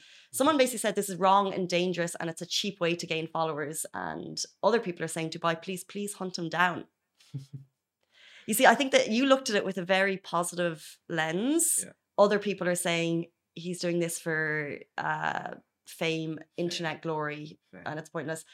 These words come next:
Speaker 1: The first comment I'm seeing, uh, Nasir said, "What a foolhardiness, but it seems that nothing is wrong in the donations."
Speaker 2: Hmm.
Speaker 1: So if he is leaving it there, bravo, that's the way you wanna give money.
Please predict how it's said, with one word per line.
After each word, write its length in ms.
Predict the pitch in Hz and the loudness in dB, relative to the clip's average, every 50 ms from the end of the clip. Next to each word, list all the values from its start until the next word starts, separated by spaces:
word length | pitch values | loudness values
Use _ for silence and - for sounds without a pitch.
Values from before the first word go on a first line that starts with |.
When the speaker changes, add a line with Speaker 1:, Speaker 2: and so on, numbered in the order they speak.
| - - _ | -20 -14 _
Speaker 1:
The 80 | - 185 | -10 -4
first 260 | - 233 220 220 220 | -2 -2 -2 -2 -2
comment 400 | - 190 185 190 190 185 175 - - | -2 0 0 0 0 -2 -2 -4 -4
I'm 220 | 180 175 175 170 | -4 -2 -2 -4
seeing, 760 | - - - - 185 170 165 156 170 208 254 285 311 320 285 - | -6 -8 -6 -4 -2 -2 0 0 -2 -2 -2 -2 -2 -4 -2 -2
uh, 460 | 170 165 165 165 165 165 165 165 - - | 0 2 2 4 2 2 2 0 0 -2
Nasir 440 | 185 185 - - - 196 190 190 | -4 -6 -6 -6 -6 -4 -4 -4
said, 400 | 190 - - 175 170 165 165 - - | -4 -4 -4 -2 -2 -2 -2 -4 -2
"What 160 | - 185 175 | -2 -2 -2
a 100 | 180 180 - - | -2 -4 -6 -4
foolhardiness, 1200 | 190 185 185 180 175 175 - - 175 180 180 180 175 170 170 170 151 160 190 - - - - - _ _ _ _ _ _ _ | -2 0 0 0 -2 -4 -4 -2 -2 0 0 -2 -4 -6 -6 -6 -6 -6 -6 -8 -8 -8 -10 -12 _ _ _ _ _ _ _
but 120 | 190 175 | -2 -2
it 100 | 170 175 | -2 -4
seems 240 | - 190 185 180 170 | -4 -4 -4 -2 -2
that 100 | 180 - | 0 0
nothing 300 | 165 170 170 180 175 170 | 0 -2 -2 -2 -2 -2
is 140 | 165 160 160 | -2 -2 0
wrong 300 | 165 156 160 160 160 160 | 2 4 4 4 2 0
in 120 | 165 165 | -4 -4
the 80 | 156 160 | -4 -2
donations." 720 | - 165 156 156 175 - - - - 151 170 - - - - - - - - | -2 -2 -2 -2 -2 -2 -2 -4 -4 -6 -6 -6 -6 -6 -10 -18 -20 -20 -18
Speaker 2:
Hmm. 80 | - 202 | -12 0
Speaker 1:
So 480 | 202 214 208 208 208 202 202 - - _ _ _ _ _ _ - | 4 6 8 8 8 6 4 0 -8 _ _ _ _ _ _ -2
if 140 | 277 269 | -2 0
he 100 | 285 277 | 0 0
is 140 | 277 262 262 | 0 0 2
leaving 240 | 254 269 254 262 269 | 0 0 2 2 0
it 100 | 262 262 | 0 2
there, 400 | 269 254 254 254 269 269 262 - _ _ _ _ _ _ _ _ _ _ _ _ _ _ | 2 2 4 2 2 0 -4 -10 _ _ _ _ _ _ _ _ _ _ _ _ _ _
bravo, 500 | - 208 202 202 180 190 185 202 214 202 | 6 8 8 8 8 8 6 6 6 4
that's 220 | 202 185 - - | 2 0 -2 -2
the 80 | - 185 | -2 0
way 100 | 185 185 | 0 0
you 100 | 185 180 | 0 0
wanna 180 | 185 190 190 185 | 0 0 0 0
give 180 | 190 185 180 | -2 -2 0
money. 420 | 185 170 180 190 202 226 226 226 | 0 2 2 2 2 0 -2 -6